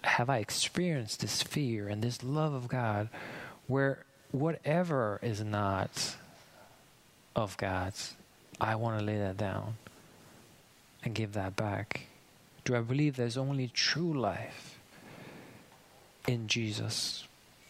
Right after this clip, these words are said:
Because we have a new master, we have a master, a savior. Because sometimes I, mm, this is of course not you guys, but I've heard, I know,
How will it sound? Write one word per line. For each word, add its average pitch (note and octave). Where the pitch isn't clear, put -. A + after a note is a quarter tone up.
Because -
we C3
have B2+
a A#2
new D#3
master, G#2
we C#3+
have C3
a A#2
master, -
a B2
savior. A#2
Because B2
sometimes C3+
I, A#2
mm, A#2+
this B2+
is B2
of A2+
course B2
not A2+
you A#2
guys, G2+
but G#2+
I've A#2
heard, C3
I B2+
know, D3+